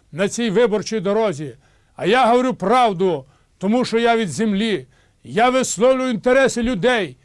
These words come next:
Я знаю, як це зробити, знаю, з ким зробити. Є бойова команда, яка готова це виконати.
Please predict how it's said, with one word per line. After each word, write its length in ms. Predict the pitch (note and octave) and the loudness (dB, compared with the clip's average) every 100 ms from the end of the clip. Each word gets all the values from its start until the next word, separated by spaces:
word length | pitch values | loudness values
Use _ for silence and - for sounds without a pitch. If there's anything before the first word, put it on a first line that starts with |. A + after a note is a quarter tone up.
| _ _ | _ _
Я 240 | C3 A#3 A#3+ | -2 0 2
знаю, 400 | D#3+ A#3 C4 B3+ | 0 0 2 2
як 200 | B3 - | 0 -2
це 160 | B3 | -4
зробити, 680 | F3 A3+ F3+ B3 A3 G3+ D#3+ - _ - | -2 -2 0 0 0 -2 -4 -10 _ -12
знаю, 460 | B2+ G3 B3 B3 | -4 0 2 0
з 120 | - | -4
ким 320 | - C4 C#4+ F3+ | -2 0 2 2
зробити. 680 | A#3 A#3 A#3+ A3+ G3 D#3+ C3 _ _ - | 0 2 2 0 -2 -6 -10 _ _ -12
Є 280 | A#2+ A#3 | -2 0
бойова 460 | B3 C4 C4 C4 B3 | 2 2 2 2 0
команда, 760 | - G#3+ G#3+ C4+ A#3 B3+ B3 G3 _ _ | -2 -2 0 0 0 2 0 -2 _ _
яка 400 | B2 G#3+ A3+ B3 | -4 -2 0 2
готова 680 | A3+ A#3 A#3 C4 A#3+ A3+ G3+ - _ _ | 2 2 2 2 4 2 0 -4 _ _
це 180 | - A3 | -2 0
виконати. 720 | G#3 A#3 G#3 F#3 D#3 D3+ A2+ | 2 2 0 -6 -6 -10 -14